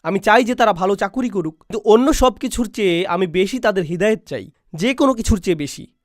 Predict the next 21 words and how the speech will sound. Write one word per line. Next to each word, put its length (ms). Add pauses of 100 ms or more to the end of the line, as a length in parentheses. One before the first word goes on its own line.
(520)
আপনারা 540 (320)
আপনাদের 320
সন্তানদেরকে 580
ভালো 220
হাই 160
স্কুলে 260
দিয়েছেন, 400 (1200)
যেহেতু 340
তারা 180
ভালো 220
হাই 180
স্কুলে 220
পড়ছে, 440 (680)
তাই 180
গণিত, 460 (260)
বিজ্ঞান, 640
ইংরেজিতে 460
ভালো 220
নাম্বার 260
আসার 220
কথা। 280